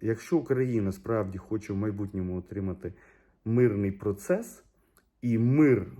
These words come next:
довгостійкий, то треба отримати максимальні гарантії, залучити до цього процесу гарантій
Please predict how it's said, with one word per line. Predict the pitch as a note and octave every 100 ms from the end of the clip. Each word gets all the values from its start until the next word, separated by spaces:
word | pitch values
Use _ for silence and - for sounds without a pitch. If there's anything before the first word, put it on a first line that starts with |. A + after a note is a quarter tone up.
| -
довгостійкий, | G#2 G2+ G2+ F#2+ A2+ G2 F#3+ F3+
то | A#2
треба | G#2 C3+ C3
отримати | - G#2+ C3 B2+ A#2+ A#2+
максимальні | G#2+ A#2+ - B2 A#2 G2+ E2+ E2
гарантії, | E2 G#2 D3+ C3+ G#2
залучити | F#2 F#2+ G2 - B2 F#2+ - - - _
до | -
цього | G#2 F#2+
процесу | F2+ G#2 - E3+ F3 C3+
гарантій | F#2+ G#2 G#2 F#2+ F2 F2+